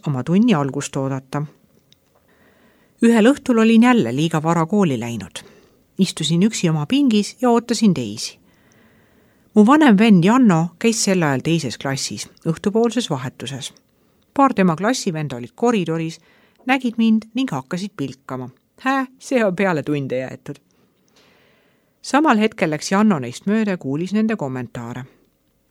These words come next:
Ta lubas poistele tappa anda, kui nad tema õe kiusamist ei lõpeta. Ohoi, ma olin nii uhke.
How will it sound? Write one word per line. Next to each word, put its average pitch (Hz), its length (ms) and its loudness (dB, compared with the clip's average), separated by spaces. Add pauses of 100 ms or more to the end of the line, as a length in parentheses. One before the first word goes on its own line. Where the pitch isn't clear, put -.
(160)
Ta 165 120 -4
lubas 226 300 0
poistele 156 480 -4
tappa 226 360 -4
anda, 131 360 -6 (400)
kui 165 120 -6
nad 147 180 -6
tema 185 260 0
õe 165 220 -2
kiusamist 131 680 -4
ei 165 80 -4
lõpeta. 214 480 -6 (760)
Ohoi, 127 520 -6
ma 123 160 -6
olin 139 180 -6
nii 180 200 2
uhke. - 360 -8